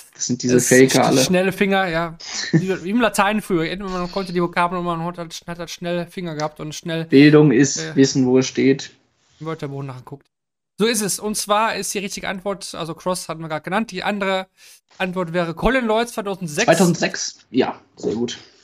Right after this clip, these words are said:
Speaker 2: Da hat er sein
Speaker 1: Das war
Speaker 2: Erstrundenspiel
Speaker 1: wichtig.
Speaker 2: gegen Steve Mage verloren mit sechs zu zehn. Und, ähm, davor das Jahr eben das Finale gegen John Part mit achtzehn zu zwölf gewonnen. Und damit hatte er auch eine Serie von Phil Taylors Titel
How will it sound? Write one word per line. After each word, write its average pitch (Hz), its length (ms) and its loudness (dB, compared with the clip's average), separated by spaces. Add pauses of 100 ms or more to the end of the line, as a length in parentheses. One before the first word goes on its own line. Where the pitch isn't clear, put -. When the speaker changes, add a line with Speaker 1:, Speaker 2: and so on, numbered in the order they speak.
(280)
Speaker 2:
Da 156 80 0
hat 180 100 0
er 175 140 0
sein 156 160 -2
Speaker 1:
Das 139 120 2
war 208 60 2
Speaker 2:
Erstrundenspiel 185 560 -2
Speaker 1:
wichtig. 175 80 -8
Speaker 2:
gegen 175 200 -2
Steve 185 360 -8
Mage 165 360 -4
verloren 170 360 -4
mit 160 140 -8
sechs 170 240 -8
zu 170 100 -8
zehn. 202 500 -6 (440)
Und, 165 420 -8
ähm, 160 320 -4
davor 165 600 -4 (540)
das 147 160 -10
Jahr 151 320 -2
eben 151 140 -12
das 143 120 -10
Finale 147 360 -6
gegen 139 180 -6
John 147 220 -4
Part 143 320 -8
mit - 180 -14
achtzehn 151 340 -8
zu 156 100 -10
zwölf 151 360 -6
gewonnen. 156 360 -4
Und 147 160 -8
damit 165 300 -4
hatte 160 220 -10
er 151 280 -10 (320)
auch - 160 -10
eine 151 180 -6
Serie 160 360 -2
von 156 200 -6
Phil 175 240 -2
Taylors 165 840 -6
Titel 165 460 -4